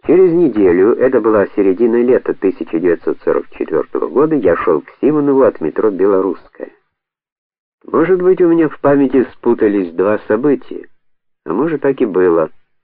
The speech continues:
Но в этот день по Ленинградскому шоссе по направлению к центру вели нескончаемую колонну пленных немцев.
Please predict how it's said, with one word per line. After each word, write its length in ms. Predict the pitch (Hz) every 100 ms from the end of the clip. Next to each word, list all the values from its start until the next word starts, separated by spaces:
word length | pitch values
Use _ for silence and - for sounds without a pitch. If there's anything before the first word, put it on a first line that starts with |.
| _ _ _ _ _ _ -
Но 100 | 104
в 40 |
этот 300 | 143 151 127
день 300 | 131 165 107
по 180 | - 95
Ленинградскому 800 | 90 87 90 92 131 127 - 92
шоссе 400 | 85 87 - 131
по 100 | -
направлению 540 | 85 85 85 117 110 87
к 80 | -
центру 420 | 131 139 120 104
вели 280 | 82 123 131
нескончаемую 840 | 127 - 120 117 147 151 131 127
колонну 440 | - 101 135 123
пленных 580 | - - 95 117 113 -
немцев. 420 | 95 101 87 -